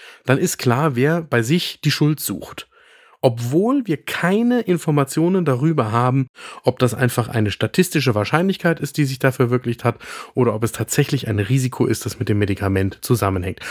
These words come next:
Und das ist schlicht und ergreifend unverantwortlich. Da wird die ärztliche Verantwortung auf die Patientinnen und Patienten abgeschoben. Und da macht sich's die ema verdammt nochmal zu leicht.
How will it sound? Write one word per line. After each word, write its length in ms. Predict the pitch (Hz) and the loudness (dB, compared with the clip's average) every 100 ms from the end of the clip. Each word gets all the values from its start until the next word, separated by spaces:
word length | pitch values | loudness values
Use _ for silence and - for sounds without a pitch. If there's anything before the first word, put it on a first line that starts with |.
| - | -6
Und 200 | - 170 | -2 2
das 180 | 220 220 | 2 0
ist 200 | 196 - | -4 -2
schlicht 220 | - 202 165 | 0 0 -2
und 100 | 165 | -6
ergreifend 480 | - 165 156 170 | 0 0 2 2
unverantwortlich. 760 | 185 185 175 143 117 104 95 95 - - - | 2 2 0 0 0 0 -2 -6 -10 -14 0
Da 180 | 131 147 | 0 2
wird 160 | 190 | -2
die 160 | - - | -4 -4
ärztliche 480 | 180 202 - 196 185 | 0 0 0 2 2
Verantwortung 640 | - - 170 170 165 165 | 0 2 0 2 0 0
auf 120 | 117 - | 0 -2
die 80 | |
Patientinnen 640 | 131 127 - 147 165 156 131 | 0 0 2 0 2 0 -2
und 60 | |
Patienten 480 | 127 123 127 127 - | -2 0 0 0 -2
abgeschoben. 640 | - - 101 - 95 87 - - - - | -10 -8 -4 0 0 -2 -8 -16 -16 -6
Und 100 | 110 | -2
da 80 | 110 | 2
macht 240 | 135 - | 0 0
sich's 200 | 131 - | -6 -4
die 200 | - 110 | -4 -2
ema 220 | 113 110 | 0 0
verdammt 420 | - 104 101 98 | -2 -2 -2 0
nochmal 380 | 113 107 92 87 | -2 0 -4 -4
zu 140 | - 135 | -2 0
leicht. 500 | 90 - - - | 0 -4 -10 -14